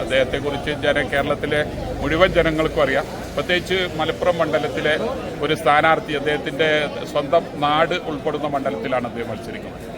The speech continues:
അതുകൊണ്ട് തന്നെ അദ്ദേഹത്തിന് നല്ല ഉയർന്ന ഭൂരിപക്ഷം, കഴിഞ്ഞ വർഷത്തെ സമദാനി സാഹിബിന് കിട്ടിയ ഭൂരിപ-, അതിനേക്കാൾ വലിയ ഭൂരിപക്ഷം അദ്ദേഹത്തിന് ഈ വ-, ഈ സമയം,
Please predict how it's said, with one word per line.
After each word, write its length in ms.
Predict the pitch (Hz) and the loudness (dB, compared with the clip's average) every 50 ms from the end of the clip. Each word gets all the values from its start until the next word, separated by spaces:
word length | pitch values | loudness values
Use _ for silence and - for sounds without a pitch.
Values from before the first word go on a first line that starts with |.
| - - | -10 -8
അതുകൊണ്ട് 260 | - 127 135 143 151 143 156 | -4 -4 -2 -2 0 0 0
തന്നെ 200 | 151 156 160 165 165 160 - - - - - - - 151 | 2 4 4 4 4 2 -2 -8 -8 -8 -8 -2 -2 -2
അദ്ദേഹത്തിന് 540 | 139 156 160 156 160 160 160 - 156 165 160 151 | 2 4 4 4 4 2 0 -2 -2 -2 0 0
നല്ല 160 | 147 151 170 180 165 - - 143 143 | 0 4 4 2 2 2 -4 -4 0
ഉയർന്ന 320 | 156 165 170 170 175 196 180 156 | 2 2 2 4 2 2 2 2
ഭൂരിപക്ഷം, 420 | 156 143 139 135 127 - - - - - - | 0 -2 -2 -2 -4 -4 -6 -6 -4 -4 -2
കഴിഞ്ഞ 200 | 131 127 139 156 156 | -2 -2 0 0 2
വർഷത്തെ 380 | 147 - - 156 147 - 160 165 165 - - | 2 2 0 -2 -2 0 2 2 2 2 0
സമദാനി 440 | 151 139 147 147 160 160 160 165 170 170 - - - | 0 0 2 4 4 4 4 4 0 -4 -6 -4 -2
സാഹിബിന് 360 | 160 156 160 156 - 156 160 156 | 0 0 0 0 0 -4 -4 -6
കിട്ടിയ 220 | 147 - 151 156 156 143 143 | -6 -4 -2 -2 -2 -2 -2
ഭൂരിപ-, 340 | 143 - 151 151 151 147 - - - - - - | -4 -4 -2 -2 -2 -2 -4 -6 -10 -10 -6 -4
അതിനേക്കാൾ 400 | 135 147 170 175 175 - 185 185 180 165 | -2 2 2 2 4 4 4 4 4 4
വലിയ 140 | 160 165 156 143 | 4 2 2 0
ഭൂരിപക്ഷം 400 | 151 143 143 143 143 - 156 147 139 | 0 -2 -2 -2 -2 -2 -2 -4 -2
അദ്ദേഹത്തിന് 340 | 123 135 135 120 117 139 139 143 | -2 -4 -4 -4 -2 -2 -2 0
ഈ 20 | 160 165 | 0 0
വ-, 100 | 151 127 139 147 | 0 0 -2 -4
ഈ 20 | 165 165 - 151 | -6 -4 -4 -4
സമയം, 260 | 139 135 123 104 | -2 -2 -2 -4